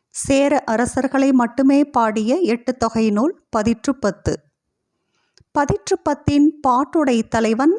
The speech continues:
இமயவரம்பன் நெடுஞ்சேரலாதன். நோபல் பரிசு பெற்ற ரவீந்திரநாத் தாகூரின் கவிதை நூல் கீதாஞ்சலி.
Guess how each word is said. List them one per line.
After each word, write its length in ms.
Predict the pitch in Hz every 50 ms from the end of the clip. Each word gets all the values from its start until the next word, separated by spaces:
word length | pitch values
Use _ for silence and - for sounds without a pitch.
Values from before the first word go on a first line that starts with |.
| - _
இமயவரம்பன் 920 | - 220 240 247 254 262 262 269 254 240 226 220 214 220 208 247 349 440 403
நெடுஞ்சேரலாதன். 1080 | 269 208 196 214 226 240 233 - 208 190 190 190 185 190 185 175 175 - - - - - _ _ _ _ _ _ _ _ _ _ _ _ _ _ _ _ _ _ _ _ _ _
நோபல் 560 | _ 254 262 269 302 330 330 392 381 370 349
பரிசு 460 | - 277 240 240 247 247 - - 294 -
பெற்ற 420 | - 240 202 - - 190 196 180 202 311 339 - - - _
ரவீந்திரநாத் 840 | - 226 233 226 226 294 311 330 330 349 330 320 320 330 330 330 330 294
தாகூரின் 600 | 254 240 240 233 - 262 262 262 269 269 277 285 277
கவிதை 480 | - 226 214 214 226 208 240 240 247 247
நூல் 360 | 254 262 294 339 415 - _ - 180
கீதாஞ்சலி. 760 | 208 226 226 226 - 226 202 202 196 - 190 - - -